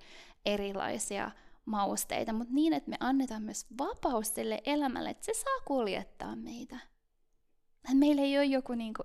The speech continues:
yksi tietty polku, jota meidän pitää me-, mennä, tai musta tuntuu tosi usein, että jotenkin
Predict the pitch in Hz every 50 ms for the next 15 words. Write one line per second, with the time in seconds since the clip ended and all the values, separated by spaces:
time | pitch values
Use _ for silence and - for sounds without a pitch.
0 | - 269 262 254 - - - - - - - - - - - - 240 233 220 220
1 | - - - 202 - - 226 226 226 208 196 202 208 - 190 190 - - - -
2 | - - - - 208 196 196 190 190 190 196 196 202 196 - 190 196 208 226 226
3 | 233 240 247 247 - - - 220 214 214 214 202 196 190 190 185 190 - - -
4 | - - - 208 214 220 220 - - 269 269 269 - - - - - - - -
5 | 277 254 233 233 220 208 214 - - 240 226 220 - 247 233 214 214 214 214 208
6 | - 214 208 202 202 202 214 - - 208 196 - - _ - - - - - -
7 | 233 214 208 208 202